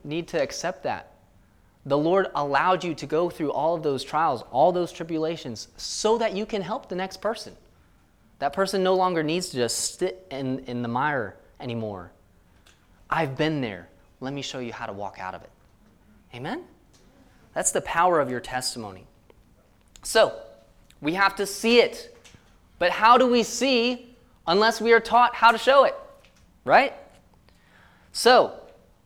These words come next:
all of you old, old heads in here, grab a young head. They need to learn. They need to be rattled around a little bit.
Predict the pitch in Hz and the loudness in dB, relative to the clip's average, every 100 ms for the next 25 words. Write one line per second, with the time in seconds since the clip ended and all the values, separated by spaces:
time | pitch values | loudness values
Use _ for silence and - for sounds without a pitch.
0 | _ 170 214 233 214 226 220 202 - 190 | _ 6 8 6 2 0 0 -2 -4 0
1 | 220 220 - 190 208 202 214 185 185 170 | 0 0 -4 -2 -2 -2 -4 -4 -6 -4
2 | 160 104 92 _ _ _ - - 147 170 | -6 -6 -10 _ _ _ -20 -14 -2 2
3 | 226 254 233 247 226 254 254 226 220 247 | 4 4 4 4 4 4 2 0 0 0
4 | 262 165 113 - - _ _ _ - 170 | 0 -4 -8 -12 -20 _ _ _ -2 4
5 | 285 285 311 254 269 294 320 330 285 165 | 4 6 4 6 6 6 4 4 2 0
6 | 101 - _ _ _ 185 269 302 277 294 | -6 -16 _ _ _ 2 2 2 0 2
7 | 277 294 294 277 277 302 311 302 277 226 | 4 4 4 2 0 -2 -4 0 0 2
8 | 214 117 | 0 0